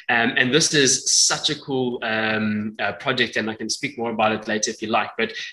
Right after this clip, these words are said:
essentially the goals are to get into local communities and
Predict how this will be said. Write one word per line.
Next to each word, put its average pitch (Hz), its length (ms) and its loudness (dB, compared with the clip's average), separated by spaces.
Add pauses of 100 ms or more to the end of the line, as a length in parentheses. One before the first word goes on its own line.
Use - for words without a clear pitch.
(140)
essentially 143 520 2
the 117 160 -2
goals 131 400 2
are 120 180 -2
to - 100 -4 (100)
get 151 160 0
into 139 340 0
local 110 240 -2
communities 110 600 -4
and 104 200 -8